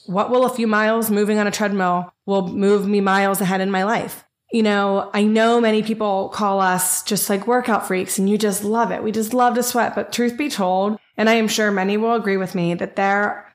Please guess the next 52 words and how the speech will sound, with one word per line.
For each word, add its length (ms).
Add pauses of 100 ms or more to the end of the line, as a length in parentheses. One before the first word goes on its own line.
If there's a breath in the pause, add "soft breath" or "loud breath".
there 140
are 80
days 500
that 420
I'm 160
not 180
always 240
motivated 400
to 60
go 100
to 60
the 80
gym 320 (100)
and 80
we 80
don't 260
always 420
want 260
to 80
sweat, 500
but 420
we 140
do 260
want 320
peace. 600
We 100
do 160
want 160
happiness. 800
We 160
want 320
to 100
goal 320
set. 320
We 120
want 240
opportunity. 840 (440)
And 420
these 240
are 120
things 420
that 140
I 160
tell 180
myself 420
on 80
the 80
days 300
when 100
I'm 340
most 280
unmotivated. 760